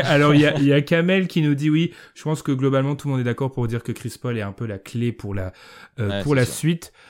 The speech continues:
Speaker 1: Euh, gérer correctement les fautes. Et le truc, c'est qu'ils sont même pas vraiment gênés par les fautes. C'est ça aussi, hein.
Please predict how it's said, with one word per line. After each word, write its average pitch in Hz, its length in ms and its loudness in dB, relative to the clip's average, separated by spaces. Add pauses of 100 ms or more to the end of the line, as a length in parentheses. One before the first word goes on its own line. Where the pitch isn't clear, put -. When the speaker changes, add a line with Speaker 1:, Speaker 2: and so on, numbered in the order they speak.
(300)
Speaker 1:
Euh, 117 260 0
gérer 156 400 0
correctement 160 560 0
les 139 120 2
fautes. - 400 -2 (720)
Et 113 380 -4 (500)
le 107 220 -10
truc, - 260 -12
c'est - 140 -14
qu'ils - 140 -12
sont 123 120 -8
même 156 220 -4
pas 220 180 -6
vraiment 139 320 -6
gênés 131 280 -4
par 127 180 -2
les 135 80 0
fautes. 175 240 -2 (180)
C'est - 140 -2
ça 208 180 0
aussi, 135 280 0
hein. 104 100 -8